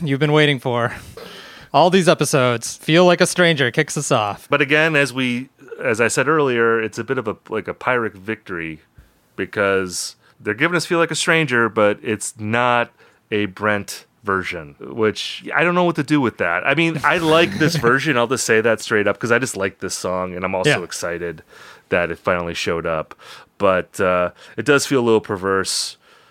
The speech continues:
Speaker 2: to, uh, finally introduce it into Dick's Picks, but not on a Brent show.
Speaker 1: Right.
Speaker 2: Uh,
Speaker 1: Yeah.
Speaker 2: you know, so it feels like a, so it's a victory, but it's a hollow victory.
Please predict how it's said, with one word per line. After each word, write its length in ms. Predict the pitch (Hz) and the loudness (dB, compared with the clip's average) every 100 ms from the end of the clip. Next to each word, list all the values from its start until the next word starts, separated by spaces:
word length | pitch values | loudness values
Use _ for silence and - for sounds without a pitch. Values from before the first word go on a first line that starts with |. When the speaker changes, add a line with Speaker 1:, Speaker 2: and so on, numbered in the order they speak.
| _ _ - | _ _ -6
Speaker 2:
to, 680 | 117 110 101 98 95 104 - - | -2 0 0 -2 -4 -8 -14 -6
uh, 380 | 113 98 98 98 | 0 2 2 0
finally 640 | - - 127 131 127 123 | -6 0 2 2 -2 -2
introduce 400 | 117 110 107 101 | 0 0 0 -4
it 100 | 104 98 | -6 -6
into 140 | 92 | -4
Dick's 240 | 85 98 - | -4 -6 -4
Picks, 300 | 101 90 - | -6 -6 -8
but 220 | 101 104 | -10 -4
not 260 | 98 98 | -2 -2
on 140 | 98 90 | -4 -8
a 60 | |
Brent 300 | 80 90 82 | -6 -8 -8
show. 360 | - 87 80 80 _ _ _ _ | -10 -10 -10 -12 _ _ _ _
Speaker 1:
Right. 320 | 113 107 98 _ | -6 -6 -8 _
Speaker 2:
Uh, 240 | 101 95 98 | 0 2 4
Speaker 1:
Yeah. 260 | 135 131 127 | 4 2 2
Speaker 2:
you 60 | |
know, 240 | 98 95 92 | 4 2 0
so 180 | - | -4
it 240 | 110 123 120 | -4 -4 -2
feels 220 | 156 165 | 0 2
like 100 | 147 | 4
a, 320 | 131 127 147 143 | 4 4 -2 0
so 140 | 160 | 0
it's 120 | 131 | 2
a 60 | 135 | 2
victory, 420 | 196 214 175 156 | 2 2 2 2
but 120 | 135 | 2
it's 120 | 131 | 0
a 40 | 131 | 0
hollow 360 | 113 107 95 | 0 0 0
victory. 440 | 80 80 - 82 | -4 -10 -10 -16